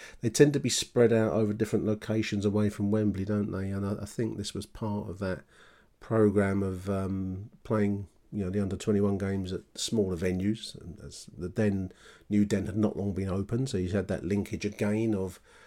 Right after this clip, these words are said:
new ground we did in nineteen eleven with Wales, and we do again here in ninety-three with, um,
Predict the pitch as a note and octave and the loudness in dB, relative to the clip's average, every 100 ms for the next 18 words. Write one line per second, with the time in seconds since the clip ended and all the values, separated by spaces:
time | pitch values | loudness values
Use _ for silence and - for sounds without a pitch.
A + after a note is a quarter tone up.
0 | - - - A2 G#2+ G#2+ G#2 A2+ A#2 A2+ | -20 -6 4 4 6 6 6 8 6 4
1 | G#2 F#2 G#2+ G2 G2+ G#2 G#2 G#2 G2 F#2+ | 2 2 2 4 4 6 4 2 2 2
2 | G#2 G#2 A#2 F#2+ G2 G#2+ A#2 B2+ A#2+ G2 | 2 2 0 0 0 2 2 0 -2 -4
3 | F#2+ A2 G#2+ G#2 G#2 G#2 G2+ G#2 G#2+ - | 0 2 2 2 0 2 0 -2 -4 -8
4 | - - - _ _ G#2 G#2+ A2 G#2+ G#2+ | -20 -20 -20 _ _ 0 2 4 2 -2
5 | G2 - A2 A2 G#2+ G#2+ G#2+ A2 A2 G#2+ | -2 2 2 4 2 0 0 -2 0 0
6 | G#2+ | -2